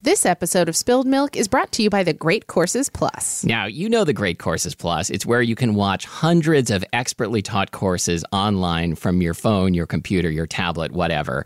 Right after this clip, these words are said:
Speaker 1: Yeah,
Speaker 2: And
Speaker 1: over eight thousand of them, in fact.
Speaker 2: That's, I think that's too many. I think you'll get too smart.
Speaker 1: Oh.
Speaker 2: I recently got too smart because I watched, uh, some of a course called Food Science and the Human Body, which is taught by Professor Alyssa Cretendon at U N L V.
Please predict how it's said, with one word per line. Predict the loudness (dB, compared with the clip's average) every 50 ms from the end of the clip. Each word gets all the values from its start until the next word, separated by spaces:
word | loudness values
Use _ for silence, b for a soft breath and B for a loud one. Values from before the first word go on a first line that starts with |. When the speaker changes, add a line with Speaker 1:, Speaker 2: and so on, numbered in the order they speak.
| -6 -2
Speaker 1:
Yeah, | 0 2 2 2
Speaker 2:
And | 2 2
Speaker 1:
over | 2 2 0 -2 -2 -2 -4
eight | -6 -6 -6 -6 _ -4
thousand | -2 0 0 0 -2 -2 -6 -8 -8 -8 -8
of | -8 -8 -8 -8
them, | -8 -6 -6
in | -8 -8
fact. | -6 -6 -6 -6 -6 -8 -6 -4
Speaker 2:
That's, | 0 0 0 0 0 -2 -4 -6 -6 -8 _ _ _ -4
I | -2 -2 -2 -2
think | -4 -4 -4
that's | -4 -4 -4
too | -4 -2 0
many. | 0 0 0 -2 -4
I | -4
think | -4 -4 -4
you'll | -4 -4
get | -4 -4 -4 -4 -6
too | -4 0 2 2 2
smart. | 2 0 0 0 0 0 -2 -6 -10 -14 _ -12 -4 -2
Speaker 1:
Oh. | -2 0 -2 -4 -6 -4
Speaker 2:
I | -4 -4
recently | -2 -2 -4 -4 -2 -4 -2
got | -2 -4 -6
too | -6 -8 -10 -8
smart | -8 -6 -6 -6 -6 -6
because | -6 -4 -4 -4 -4 -2
I | -2 -2 0
watched, | 0 0 -2 -2 -2 -4 -6 -6 -4 -2
uh, | -2 -2 -2
some | -2 -2 -2 -2
of | -4
a | -4
course | -4 -4 -2 0 0 0 -2
called | -4 -4 -2 -4 -4
Food | -4 -6 -4 0 2 2 2 2
Science | 0 0 0 0 0 0 0 0 -2 -2 0
and | 0 0 0
the | 0
Human | 0 -2 0 2 2 2 2 2
Body, | 2 0 0 0 0 0 0 0
which | -2 -2 -4
is | -4 -4 -4
taught | -4 -2 -2 -2 -2 -2
by | -2 -4 -4
Professor | -4 -4 -8 -6 -4 -2 -2 -2 0 0 0
Alyssa | 0 0 0 0 0 0 0 -2
Cretendon | -2 -2 -4 -4 -2 0 0 2 2 4 2 2 2
at | 0 -2 -4 -4 -2
U | -2 0 0
N | 0 0
L | 0 -2 -2
V. | 0 0 0 0 0